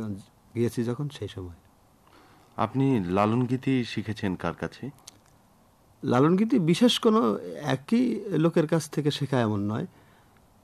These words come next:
Speaker 1: আমাদের কুষ্টিয়ার গৌরব লালন ফকিরের আশ্রমে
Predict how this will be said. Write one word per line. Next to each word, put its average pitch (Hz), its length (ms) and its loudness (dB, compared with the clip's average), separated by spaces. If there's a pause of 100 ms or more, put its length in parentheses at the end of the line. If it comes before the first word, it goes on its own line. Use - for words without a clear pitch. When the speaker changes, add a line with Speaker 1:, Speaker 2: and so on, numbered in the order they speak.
(460)
Speaker 1:
আমাদের 117 340 -2 (880)
কুষ্টিয়ার 127 480 0 (1120)
গৌরব 113 420 -2 (680)
লালন 113 300 4
ফকিরের 113 420 -4 (880)
আশ্রমে 117 460 0